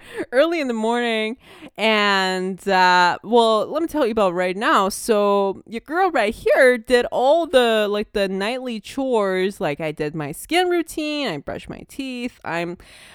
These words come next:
mind you, I'm actually in my comfy pajamas,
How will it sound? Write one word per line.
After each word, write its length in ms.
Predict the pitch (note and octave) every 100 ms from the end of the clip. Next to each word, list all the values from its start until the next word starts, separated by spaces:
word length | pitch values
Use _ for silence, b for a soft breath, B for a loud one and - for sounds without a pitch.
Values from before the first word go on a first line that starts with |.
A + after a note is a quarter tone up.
| B
mind 320 | C4+ A4+ A4+
you, 120 | C#4+
I'm 120 | D4+ D4+
actually 340 | D#4 F#4 D#4+ -
in 180 | D4+ D#4
my 320 | C#4+ C4+ C4 A#3+ -
comfy 380 | D4 D4+ -
pajamas, 1040 | C4+ - G#3 A#3+ C4+ D#4 A#3+ A3 A#3 -